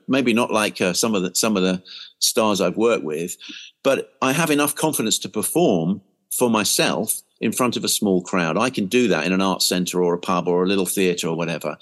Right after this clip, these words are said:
And I, and I'm doing that more now. I just did it in New York, you know. Um, uh, but it's, uh, it's, it is a different prospect. Large crowds are just an amorphous mass of love. That's what they are. You watch Iggy Pop and it was like, it's like the Pied Piper, extraordinary. He doesn't have to connect with one person. He has to connect with thirty thousand in front of him.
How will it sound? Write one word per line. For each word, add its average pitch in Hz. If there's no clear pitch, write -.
And 104
I, 107
and 117
I'm 117
doing 135
that 90
more 87
now. 82
I 98
just -
did 143
it 95
in 98
New 101
York, 104
you 95
know. 76
Um, 110
uh, 104
but 135
it's, -
uh, 131
it's, 135
it 160
is 180
a 175
different 131
prospect. 104
Large 151
crowds 156
are 113
just 123
an 110
amorphous 117
mass 107
of 87
love. 98
That's 78
what 92
they 98
are. 107
You 110
watch 147
Iggy 131
Pop 107
and 101
it -
was -
like, 107
it's -
like 120
the 104
Pied 110
Piper, 135
extraordinary. 95
He 98
doesn't 131
have 110
to 104
connect 117
with 98
one 107
person. 87
He 92
has 101
to 101
connect 98
with 92
thirty 107
thousand 101
in 82
front 101
of 85
him. 71